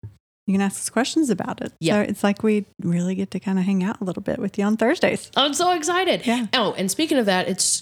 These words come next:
Speaker 2: gonna be so easy. So it's only five dollars a month,
Speaker 1: Yeah.
Speaker 2: which is amazing. Literally five dollars a month. Y-, I
Speaker 1: For the price of a cup of coffee.
Speaker 2: Come on,
Speaker 1: <laughs>
Speaker 2: a month.
Speaker 1: I know.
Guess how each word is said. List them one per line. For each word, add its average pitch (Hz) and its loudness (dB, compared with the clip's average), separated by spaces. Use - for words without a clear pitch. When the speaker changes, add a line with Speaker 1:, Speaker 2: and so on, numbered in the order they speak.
Speaker 2:
gonna 208 0
be 233 4
so 170 2
easy. 165 0
So 165 -2
it's - -4
only 190 0
five - -2
dollars 185 2
a 254 2
month, 127 -2
Speaker 1:
Yeah. - -20
Speaker 2:
which 123 -2
is 135 -2
amazing. 127 -2
Literally 381 2
five 226 0
dollars 330 2
a 240 2
month. 196 0
Y-, 196 -6
I 208 0
Speaker 1:
For - 2
the 202 2
price 240 2
of 202 2
a 185 2
cup - -2
of - -12
coffee. 190 0
Speaker 2:
Come 311 0
on, 262 6
Speaker 1:
<laughs> - -2
Speaker 2:
a 262 4
month. 240 4
Speaker 1:
I 220 2
know. 240 2